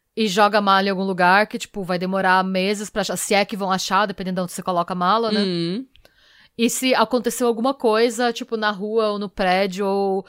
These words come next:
Speaker 1: se alguém tinha que, tipo, fazer alguma coisa e não fez, ou se tinha algum combinado que não
Speaker 2: É.
Speaker 1: aconteceu, que eles tiveram que só largar a mala lá e falar, tipo, Ah,
Speaker 2: Vaza.
Speaker 1: Liga o termostato aí, limpa tudo.
Speaker 2: É.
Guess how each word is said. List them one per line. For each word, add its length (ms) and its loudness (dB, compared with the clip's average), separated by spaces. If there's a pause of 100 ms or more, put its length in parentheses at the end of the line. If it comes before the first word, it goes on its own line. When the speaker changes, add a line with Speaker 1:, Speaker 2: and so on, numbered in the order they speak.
(200)
Speaker 1:
se 160 2
alguém 300 2
tinha 280 -2
que, 140 -8
tipo, 420 -2
fazer 300 -2
alguma 260 -4
coisa 280 -4
e 20 -4
não 100 -4
fez, 540 0
ou 40 -6
se 120 -12
tinha 100 -4
algum 160 -8
combinado 480 -2
que 80 -8
não 120 -2
Speaker 2:
É. 40 -4
Speaker 1:
aconteceu, 480 -2
que 80 -8
eles 120 -8
tiveram 220 -4
que 80 -10
só 120 -6
largar 260 0
a 20 0
mala 220 0
lá 220 2
e 20 0
falar, 160 -6
tipo, 160 -6
Ah, 240 0 (180)
Speaker 2:
Vaza. 540 0
Speaker 1:
Liga 160 -4
o 40 -8
termostato 460 -2
aí, 140 4
limpa 320 0
tudo. 540 -6
Speaker 2:
É. 240 -8